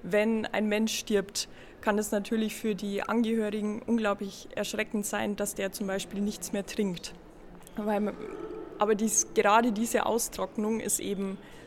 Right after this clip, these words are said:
notwendig, weil im Gehirn endogene Opiate ausgeschüttet werden. Das sind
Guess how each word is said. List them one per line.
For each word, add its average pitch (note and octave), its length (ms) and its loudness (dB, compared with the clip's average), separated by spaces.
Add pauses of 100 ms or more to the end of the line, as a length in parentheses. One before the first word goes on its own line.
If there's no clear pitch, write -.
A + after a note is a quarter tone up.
(120)
notwendig, G#3+ 800 4
weil G3 260 4
im A3 160 2
Gehirn A3 360 2
endogene A3 600 2
Opiate G#3 760 0
ausgeschüttet B3+ 680 -2
werden. B3 340 2 (240)
Das - 200 -2
sind A#3 260 2